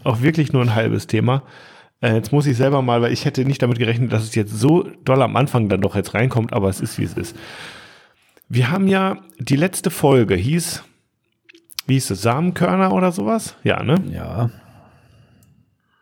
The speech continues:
Speaker 1: Ah, ich muss noch kurz ein Schluck, Schlückchen trinken nebenbei. Wir machen heute ein bisschen slow. Es ist die langsame Sendung heute. Finde ich
Speaker 2: Ja.
Speaker 1: auch ganz gut eigentlich. Die gemächliche.
Speaker 2: Die gemächliche, genau.
Speaker 1: Gem-, eine gemächliche Folge.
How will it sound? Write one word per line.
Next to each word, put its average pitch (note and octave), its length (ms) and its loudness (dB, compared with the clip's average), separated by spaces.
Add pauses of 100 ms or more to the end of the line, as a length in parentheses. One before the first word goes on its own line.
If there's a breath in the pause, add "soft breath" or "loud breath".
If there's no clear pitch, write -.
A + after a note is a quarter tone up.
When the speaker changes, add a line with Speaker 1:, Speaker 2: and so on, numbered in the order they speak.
(1900 soft breath)
Speaker 1:
Ah, - 60 -10 (260 loud breath)
ich - 80 -14
muss B2 100 -4
noch A#2+ 60 -6
kurz A#2 200 -8
ein - 80 -12
Schluck, D3 200 -8 (120)
Schlückchen - 320 -8
trinken A2+ 220 -4
nebenbei. G2+ 300 -4 (960)
Wir A2+ 140 0
machen G#2+ 260 2
heute A2+ 140 4
ein A#2 40 -2
bisschen G#2+ 220 0
slow. E2+ 520 -4 (100)
Es - 140 -6
ist D3+ 140 -4
die D#3+ 60 4
langsame B2 460 2
Sendung G2+ 320 0
heute. G2 300 -4
Finde A#2+ 260 0
ich A#2+ 60 -4
Speaker 2:
Ja. - 40 -6
Speaker 1:
auch A2+ 60 -10
ganz - 220 -6
gut G#2 140 0
eigentlich. F#2+ 380 -4
Die A#2 120 -4
gemächliche. G#2+ 720 2
Speaker 2:
Die - 160 -6
gemächliche, F2 600 -6 (120)
genau. - 160 -6
Speaker 1:
Gem-, - 60 -4
eine E3+ 200 0
gemächliche F#3 640 2
Folge. G#2 400 0